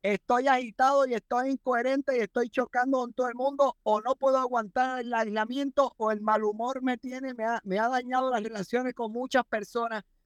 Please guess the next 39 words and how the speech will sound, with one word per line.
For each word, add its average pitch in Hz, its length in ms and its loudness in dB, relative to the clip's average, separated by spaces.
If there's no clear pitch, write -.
Todos 247 360 2
esos 254 260 0
son 254 220 0
indicadores 247 840 0
de 202 280 0
que 208 320 -4
el 208 180 0
problema 233 520 0
de 254 80 0
funcionamiento 254 720 -2
ha - 40 4
aumentado 269 540 -2
y 226 40 -6
de 214 100 2
que 202 140 -4
tiene 262 480 0
que 240 80 -12
intervenir 220 560 -2
ayuda 247 420 0
si 196 240 -6
no 196 220 -6
la 220 200 0
hay 208 200 -2
ya. 147 220 -6
Y 277 160 -6
ayudarnos, 262 800 -2
sí, 262 440 -14
para 254 320 -2
la 254 160 2
depresión, 233 760 0
no 196 160 -2
para 247 240 -4
el 254 80 -8
duelo, 214 420 -10
ayudarnos 226 760 2
consultando 233 720 -2
a 262 60 2
un 269 80 -4
psiquiatra. 226 680 -2